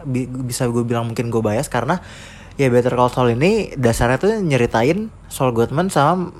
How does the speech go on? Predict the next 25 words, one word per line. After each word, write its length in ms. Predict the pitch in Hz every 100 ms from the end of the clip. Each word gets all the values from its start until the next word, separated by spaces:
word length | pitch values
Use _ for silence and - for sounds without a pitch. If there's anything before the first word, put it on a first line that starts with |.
| 78 117
Mike 240 | 131 131
Ehrmantraut 560 | 131 131 151 143 131 -
gitu, 240 | 113 113
yang 240 | 110 110 110
dimana 320 | 107 107 113 156
dua 240 | 135 113
ini 240 | 110 147
adalah 240 | 143 117 117
salah 240 | 113 110
satu 240 | 113 110 107
pilar 560 | 123 110 110 110 110 - - - - - - -
fundamental 560 | 113 110 110 110 139
dari 480 | 117 107 123 135 - - -
Breaking 320 | 117 110 110 113
Bad 320 | 110 107 -
gitu. 320 | 113 - 101 - - - -
Ini 240 | 127 131
adalah 240 | 131 117 104
spin-off-nya, 560 | - 120 107 - 120
bisa 160 | 113 123
dibilang 240 | 120 143
spin-off-nya 560 | 175 - 120 113 120 135
juga 80 | 127
sih. 160 | 107 - - -
Tapi 240 | 117 160